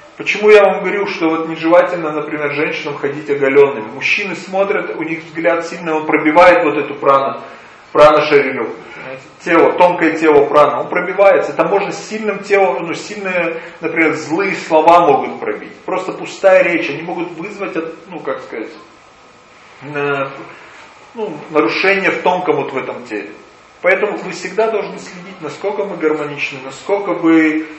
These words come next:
чувствуете, что энергия вас правильно, э,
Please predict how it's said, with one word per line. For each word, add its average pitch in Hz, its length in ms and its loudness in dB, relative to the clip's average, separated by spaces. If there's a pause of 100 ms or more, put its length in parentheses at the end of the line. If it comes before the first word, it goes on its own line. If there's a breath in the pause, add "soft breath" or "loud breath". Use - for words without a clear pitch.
чувствуете, 160 540 -4
что - 220 0
энергия 156 400 2
вас 143 160 -2
правильно, 127 920 0 (1200 loud breath)
э, 147 500 2